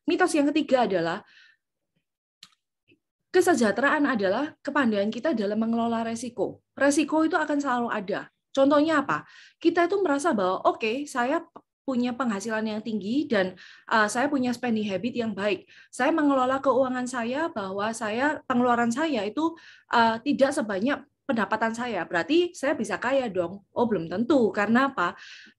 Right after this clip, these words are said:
Plan kita tidak akan semulus yang kita bayangkan. Pada kenyataannya, kalau Anda paham,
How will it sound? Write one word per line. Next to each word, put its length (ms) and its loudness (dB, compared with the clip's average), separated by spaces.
Plan 240 4
kita 540 -2
tidak 400 6
akan 100 4
semulus 640 4
yang 160 4
kita 240 0
bayangkan. 540 0
Pada 240 4
kenyataannya, 640 2
kalau 240 2
Anda 240 0
paham, 400 -6